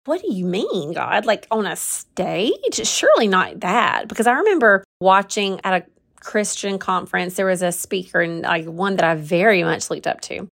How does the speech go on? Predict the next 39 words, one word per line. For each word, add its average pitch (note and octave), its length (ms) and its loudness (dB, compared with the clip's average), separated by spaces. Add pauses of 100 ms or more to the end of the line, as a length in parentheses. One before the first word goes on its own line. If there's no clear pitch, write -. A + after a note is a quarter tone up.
(200)
And G#3+ 100 2
at G#3 140 2
the G#3+ 80 2
same G4+ 320 0
time A#3+ 240 0
that G3+ 100 4
I E3+ 40 6
was E3+ 180 -2
feeling A3 460 0
God F3 480 0
pulling A3 360 -2
me E3+ 380 -6
to - 160 -8
use E3+ 640 -4
my E3+ 100 -4
mouth E3 320 -8
and E3 100 -8
to D#3+ 60 -14
speak, F#3+ 560 -4
I G#3 100 -2
would G#3+ 140 2
watch A#3+ 440 0
her A3 440 0 (400)
and A#3+ 140 -4
I B3+ 60 -4
would A#3+ 140 -4
think, A3 240 -2
"There F#4 220 -2
is G#3 180 -2
no F#3+ 320 0
way F3 380 0 (420)
God F3 320 4
is F3 120 -4
wanting E3+ 240 -4
me E3 100 -6
to - 100 -14
do D#3+ 140 -6
this," - 240 -8
because F#3 560 2